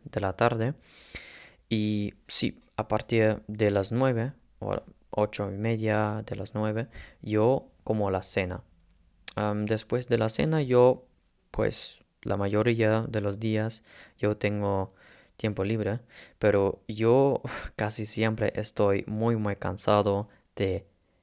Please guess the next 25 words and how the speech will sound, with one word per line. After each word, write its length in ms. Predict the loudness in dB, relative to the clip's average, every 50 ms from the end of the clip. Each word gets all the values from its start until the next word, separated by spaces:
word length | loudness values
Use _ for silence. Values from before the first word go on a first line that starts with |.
| _ _ -2
ir 160 | 0 2 2
al 140 | 2 0 -2
gimnasio, 920 | -6 -4 -2 0 0 0 -2 -4 -8 -6 -6 -4 -4 -4 -6 -6 -8 -12 _ _ _ _ _
de 160 | -8 -6 -6
hacer 460 | -6 -6 -4 -2 0 0 0 -2 -6 -4
cosas 360 | -2 -2 -2 -2 -4 -8 -8
productivas, 880 | -6 -4 -2 -2 -4 -2 -2 -2 -2 0 0 -2 -2 -4 -6 -10 -14 -18 _ -8
de 100 | -8 -8
trabajar, 720 | -4 -4 -2 -2 -2 0 2 2 2 4 2 0 -2 -6 _ _ _ _
dar 160 | -10 -8 -8 -6
clases 460 | -4 -2 -2 -2 -2 -6 -8 -6 -4
de 100 | -4 -6
español, 500 | -6 -6 -8 -8 -4 -2 -2 -2 -2 -2
etcétera, 480 | -6 -6 -4 -4 -4 -4 -4 -4 -4 -4
etcétera. 520 | -2 -2 -2 -2 -2 -2 -6 -6 -6 -8 -10 -14 -20 -20 -20 -20 -20 -20 -20 -20 -20 _ _
Y 520 | -6 -4 -4 -2 -2 -4 -4 -4 -6 -8 -10 -14 -20 -20 _ _ _ _ _ _ _
sí, 260 | -10 -6 -4 -4 -4
muchas 400 | -4 -4 -4 -2 -2 -2 0 2
veces 360 | 2 0 0 0 -4 -4 0
yo 120 | 0 2 2
solo 520 | 2 2 2 2 4 4 4 4 2 0 -4
planeo 640 | -2 0 0 2 2 2 2 2 2 0 0 -2 -4
mi 100 | -8 -8
próximo 540 | -6 -2 -2 -2 -2 -4 -6 -4 -2 -2 0
día 340 | 0 0 0 0 0 -2